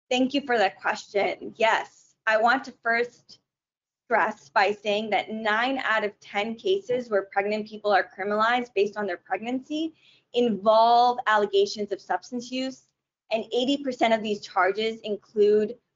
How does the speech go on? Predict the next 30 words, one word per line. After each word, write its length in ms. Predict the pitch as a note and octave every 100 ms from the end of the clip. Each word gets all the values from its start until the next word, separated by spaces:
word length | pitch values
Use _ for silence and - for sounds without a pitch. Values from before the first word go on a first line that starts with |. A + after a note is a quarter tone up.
| -
weaponizing 840 | A3+ - G#3+ F#3+ G3 G3 G3+ G3
child 360 | - - G3 F#3+ - -
endangerment, 720 | G#3 G3 G#3+ A#3 C4 B3+ C4 - _
neglect, 600 | G#3 G#3+ G3+ G3+ G#3 - _
or 100 | F#3
abuse 300 | F#3 F#3+ F#3+
statutes. 560 | - C#3+ - - - _ _ _ _ _ _
More 240 | A#3 B3
than 140 | C4 A#3
half 520 | G3+ - G#3 A#3 D4 -
of 140 | -
states 320 | - A3 A3 -
that 160 | G3+
have 360 | - G3 G3 G3
law, 280 | G3+ F#3+ F#3 - G#3+ -
most, 280 | B3 C#4 C#4
more 220 | G#3+ A#3+ B3
than 120 | G#3+
half 300 | - A3+ B3
of 100 | A3+
our 180 | G3 G3
states 400 | - F#3+ F#3 -
have 240 | A3+ A3+ G3+
laws 320 | F3+ D#3+ D3+ _ _ _ _ -
that, 440 | G#3 G3 F#3 - -
uh, 260 | - - G#3+
require 600 | A3+ - - A3+ A#3+ A3+
reporting 520 | G#3+ G#3+ - G#3+ G#3
related, 600 | G3 F#3 G3+ G#3+ A3 G3+ - _
uh, 220 | G3 G3